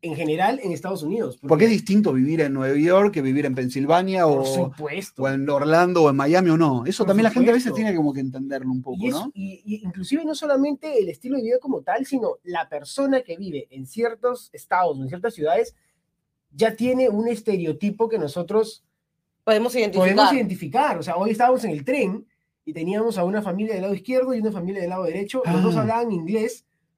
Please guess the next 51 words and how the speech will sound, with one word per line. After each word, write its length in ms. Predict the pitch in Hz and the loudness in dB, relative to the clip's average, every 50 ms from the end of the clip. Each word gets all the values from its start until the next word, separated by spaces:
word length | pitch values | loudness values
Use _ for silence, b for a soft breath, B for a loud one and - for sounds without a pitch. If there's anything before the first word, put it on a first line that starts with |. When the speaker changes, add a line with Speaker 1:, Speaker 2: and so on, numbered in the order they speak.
| _ _ | _ _
Speaker 1:
pero 240 | 175 170 170 165 165 | -6 -6 -4 -4 -4
el 140 | 165 175 165 | -4 -6 -6
del 120 | 160 165 180 | -4 -4 -2
lado 160 | 220 240 254 | -2 0 -2
izquierdo, 600 | - - - 262 269 269 262 269 269 269 262 - | -2 -2 -2 -2 -2 -2 -2 -4 -6 -8 -8 -10
nosotros 320 | 185 170 156 170 185 226 214 | -12 -12 -10 -6 -4 -4 -2
decíamos, 380 | 185 - 226 226 226 214 220 - | -2 -2 -2 -2 -4 -4 -6 -8
"Estos, 300 | 240 247 294 285 269 - | -8 -4 -4 -4 -4 -4
estos 240 | 262 254 262 247 220 | -6 -6 -4 -4 -4
tienen 160 | 220 262 262 | -2 -2 0
que 60 | 233 | 0
venir 140 | 180 190 220 | 0 0 -2
de 60 | 247 240 | -2 -2
Minnesota, 880 | 214 160 147 139 - - 214 226 233 233 233 226 220 220 220 214 - - _ _ _ _ _ _ - 190 214 226 233 233 | -4 -4 -4 -6 -2 0 2 2 2 2 2 4 4 6 4 4 0 -4 _ _ _ _ _ _ -2 2 4 4 4 6
Iowa, 640 | 220 226 220 208 208 220 214 214 214 220 208 214 - _ _ _ _ | 6 6 6 6 6 6 6 8 6 6 2 0 -6 _ _ _ _
por 180 | 202 202 185 | 0 0 2
ahí, 400 | 180 190 220 254 269 277 277 - _ | 4 4 4 4 4 4 2 -2 _
y 100 | - 190 | -6 -2
los 140 | 185 180 170 | 0 2 2
de 80 | 180 180 | 2 2
acá 340 | 170 175 269 269 277 269 262 | 2 4 6 6 6 4 2
tienen 220 | 247 226 233 226 | -2 -4 -4 -4
que 180 | 190 196 190 - | -4 -4 -4 -2
ser 200 | - 220 220 220 | 0 0 0 0
de 120 | 214 226 214 | 0 -2 -2
Florida". 640 | 208 175 160 170 202 240 254 262 262 254 247 247 233 226 | -2 -4 -4 -4 -2 -2 0 0 0 2 4 4 6 6
Speaker 2:
O 40 | |
sea, 80 | 190 156 | 6 6
sabían, 360 | 131 170 165 185 196 208 196 | 8 10 12 12 12 10 8
saben 240 | 147 202 202 214 208 | 8 8 8 8 8
por 120 | 175 175 | 6 6
Speaker 1:
Porque 160 | 175 185 190 - | 6 6 6 4
Speaker 2:
dónde. 100 | 220 208 | 2 0
Speaker 1:
se 180 | - 220 208 202 | 0 0 2 2
nota, 580 | 208 240 381 427 427 220 214 202 185 - - _ _ _ | 4 4 4 4 4 2 0 -2 -4 -6 -10 _ _ _
Speaker 3:
Sí. 160 | - - 170 | -12 -10 -4
Speaker 1:
se 60 | 165 | -2
nota, 360 | 185 247 370 - - 160 143 147 | 0 0 -2 -2 -4 -6 -6 -4
Speaker 2:
Sí. 40 | 151 | -2
Speaker 1:
impresionante. 680 | 143 117 107 104 101 180 - - 240 269 269 - - | 0 0 0 0 0 -2 -2 -2 -2 -2 -2 -4 -6
Speaker 3:
Se 60 | - 165 | -6 -6
nota. 260 | 170 170 165 - 165 | -6 -8 -8 -8 -6
Speaker 2:
Aparte 160 | 165 - - | 0 2 2
Speaker 3:
Y 0 | |
Speaker 2:
es 60 | - | 2
Speaker 3:
los 220 | - 180 170 156 151 | 4 4 4 4 4
Speaker 2:
impresionante. 140 | 147 - - | 4 4 2
Speaker 3:
europeos 340 | 190 190 190 240 247 233 226 | 2 2 2 0 0 0 -2
también 300 | - 175 175 180 180 180 | -4 -4 -4 -4 -4 -6
se 100 | - 165 | -6 -8
notan, 340 | 160 160 156 165 160 156 | -8 -8 -8 -8 -10 -10